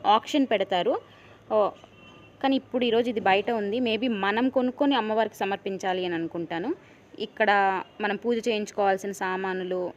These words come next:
అవన్నీ ఇక్కడ అమ్ముతున్నారు. నిమ్మకాయలు, బూడిద గుమ్మడికాయలు అన్నీ ఉన్నాయి.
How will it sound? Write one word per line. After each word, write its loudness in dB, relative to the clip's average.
అవన్నీ -4
ఇక్కడ -8
అమ్ముతున్నారు. -6
నిమ్మకాయలు, 0
బూడిద -4
గుమ్మడికాయలు -4
అన్నీ -4
ఉన్నాయి. -4